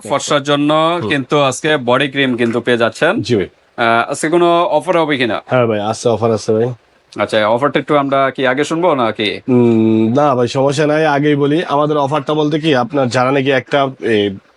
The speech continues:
Speaker 2: একটা মানুষের মিনিমাম তিনটা বডি ক্রিম ইউজ করা লাগে। একটা, একটা
Speaker 1: মানে,
Speaker 2: ইউজ করলে
Speaker 1: একটা
Speaker 2: বুঝবে না?
Speaker 1: প্যাকেজ,
Speaker 2: হ্যাঁ,
Speaker 1: মানে,
Speaker 2: একটা
Speaker 1: একটা
Speaker 2: প্যাকেজ।
Speaker 1: প্যাকেজ।
Speaker 2: তিনটা বডি ক্রিম।
Speaker 1: একটা কোর্স কমপ্লিট করতে তিনটা
Speaker 2: তিনটা
Speaker 1: মিনিমাম
Speaker 2: লাগে।
Speaker 1: ইউজ করতে হবে
Speaker 2: ইউজ
Speaker 1: একজনের।
Speaker 2: করতে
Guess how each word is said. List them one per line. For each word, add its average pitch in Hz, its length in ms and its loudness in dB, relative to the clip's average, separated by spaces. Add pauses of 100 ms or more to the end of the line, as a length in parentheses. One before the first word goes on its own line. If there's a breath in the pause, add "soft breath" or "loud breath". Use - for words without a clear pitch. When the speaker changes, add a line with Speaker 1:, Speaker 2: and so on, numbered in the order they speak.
(460)
Speaker 2:
একটা 139 220 -2
মানুষের 156 320 0
মিনিমাম 160 360 2
তিনটা 156 260 -2
বডি 135 240 2
ক্রিম 110 340 0
ইউজ 110 220 -4
করা 101 200 0
লাগে। 87 280 -4
একটা, 151 480 -2
একটা 151 240 -4
Speaker 1:
মানে, 160 80 0
Speaker 2:
ইউজ 117 200 0
করলে 147 140 0
Speaker 1:
একটা 123 120 0
Speaker 2:
বুঝবে 123 140 0
না? - 60 -14 (100)
Speaker 1:
প্যাকেজ, 139 560 -4
Speaker 2:
হ্যাঁ, 107 120 0
Speaker 1:
মানে, 117 140 0
Speaker 2:
একটা 120 140 0
Speaker 1:
একটা 117 140 0
Speaker 2:
প্যাকেজ। 131 160 -2
Speaker 1:
প্যাকেজ। 143 360 -2
Speaker 2:
তিনটা 131 260 0
বডি 107 180 0
ক্রিম। 87 200 -10
Speaker 1:
একটা - 160 -4
কোর্স 160 340 0
কমপ্লিট 156 320 -2
করতে 170 280 -2
তিনটা 170 60 -6
Speaker 2:
তিনটা 165 300 0
Speaker 1:
মিনিমাম 151 260 0
Speaker 2:
লাগে। 127 140 -2
Speaker 1:
ইউজ 135 140 -2
করতে 139 220 -4
হবে 113 100 0
Speaker 2:
ইউজ 107 80 0
Speaker 1:
একজনের। 101 260 -2
Speaker 2:
করতে 87 140 -6